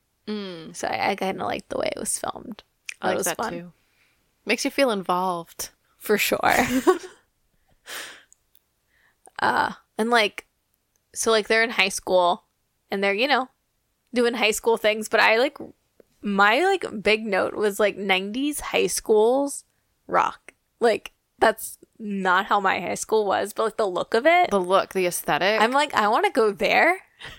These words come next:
Speaker 1: Yeah, they always look way cuter in the movies. Mine
Speaker 2: So cute.
Speaker 1: even the lockers look cute. Like, everything was just blah. I, I don't know.
Speaker 2: <laughs>
Speaker 1: Also, I don't know. It's in California, too. Like, even the, the outside of that building, wherever that is,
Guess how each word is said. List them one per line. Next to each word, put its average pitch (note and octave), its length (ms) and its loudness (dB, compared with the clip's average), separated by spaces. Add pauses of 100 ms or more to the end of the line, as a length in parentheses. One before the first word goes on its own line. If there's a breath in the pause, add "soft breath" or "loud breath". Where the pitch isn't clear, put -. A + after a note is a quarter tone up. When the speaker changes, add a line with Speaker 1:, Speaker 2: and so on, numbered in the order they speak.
(400 loud breath)
Speaker 1:
Yeah, G#3 300 2
they G#3+ 140 -2
always B3+ 280 -2
look F#4+ 120 0
way F#3+ 160 0
cuter F#3+ 320 -2
in E3+ 80 -2
the E3+ 60 -8
movies. E3+ 560 -6
Mine G3 140 0
Speaker 2:
So A3 220 -6
cute. - 280 -6 (140)
Speaker 1:
even A3+ 200 -2
the D4 80 4
lockers F3+ 480 0
look F3 160 -6
cute. - 460 -8
Like, - 400 -12 (500)
everything B3+ 300 -2
was A#3 140 -6
just F#3 160 -12 (280)
blah. D#3+ 420 -6 (600)
I, E3+ 180 -8
I E3+ 80 -6
don't C3 180 -6
know. - 180 -10
Speaker 2:
<laughs> - 60 -20 (1300)
Speaker 1:
Also, D#4 220 -6
I C#4+ 80 2
don't D4+ 100 2
know. D4+ 140 0
It's C4 160 -2
in C#4+ 160 -4
California, B3 580 -2
too. B3+ 100 -2
Like, A#3 160 0
even D4+ 320 -2
the, G#3 300 -6
the F#3+ 180 0
outside A#3+ 320 0
of G#3 60 -2
that G3 180 -2
building, F#3 360 -2
wherever G3 520 -4 (800)
that F3+ 160 -2
is, G3+ 500 -4